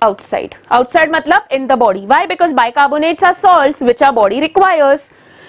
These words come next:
And apart from that, if there are certain water also that is again absorbed in the body. We don't want bicarbonates and water to go out. Clear?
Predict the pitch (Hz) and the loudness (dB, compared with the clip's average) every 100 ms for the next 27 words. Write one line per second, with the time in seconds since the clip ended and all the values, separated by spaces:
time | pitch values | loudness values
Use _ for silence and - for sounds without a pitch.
0 | - - 262 254 294 370 - 370 320 233 | -14 -4 -2 0 2 0 0 -2 0 0
1 | 233 262 226 247 233 240 254 262 233 262 | 0 -2 0 0 2 2 0 0 2 0
2 | 269 220 196 - 359 277 220 - 226 262 | 0 2 0 2 2 2 -2 0 2 2
3 | 381 - _ - - 233 226 262 269 233 | -2 -18 _ -16 -2 0 0 0 0 0
4 | 214 226 330 - 233 208 214 214 240 208 | 2 2 2 0 -2 -2 0 0 0 -4
5 | 196 240 285 262 190 _ _ _ - - | 0 2 2 0 -4 _ _ _ -20 -20
6 | _ 269 330 302 359 466 466 311 277 285 | _ 2 2 4 2 2 2 2 2 0
7 | 262 269 370 - 262 240 269 262 269 - | -2 -2 -2 -2 -2 -2 -4 -2 -4 0
8 | 262 254 208 196 226 220 214 247 339 370 | 0 2 0 2 2 2 2 2 4 4
9 | 233 190 - - _ _ _ _ _ _ | 2 -4 -12 -20 _ _ _ _ _ _
10 | - - _ _ - - _ _ _ _ | -18 -18 _ _ -20 -20 _ _ _ _
11 | 302 294 349 | 2 4 2